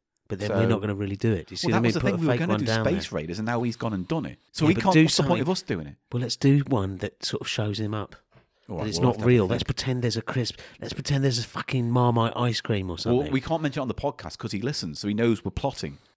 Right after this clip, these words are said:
Speaker 2: As of
Speaker 1: Oh, are we on the podcast?
Speaker 2: Yeah, we're
Speaker 1: All
Speaker 2: on the
Speaker 1: right, sorry.
Speaker 2: podcast.
Speaker 1: All right.
Speaker 2: When we get him on Your Vision, we need to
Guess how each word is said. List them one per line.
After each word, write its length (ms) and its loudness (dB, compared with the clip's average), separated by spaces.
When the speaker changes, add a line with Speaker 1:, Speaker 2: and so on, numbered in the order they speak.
Speaker 2:
As 160 -2
of 120 2
Speaker 1:
Oh, 120 2
are 40 4
we 120 4
on 100 0
the 80 -2
podcast? 480 -6
Speaker 2:
Yeah, 280 2
we're 80 4
Speaker 1:
All 80 6
Speaker 2:
on 140 4
the 60 -
Speaker 1:
right, 60 2
sorry. 120 -2
Speaker 2:
podcast. 320 -4
Speaker 1:
All 100 -4
right. 180 -4
Speaker 2:
When 120 0
we 80 6
get 120 2
him 80 2
on 140 0
Your 200 2
Vision, 280 -10
we 120 0
need 200 4
to 600 2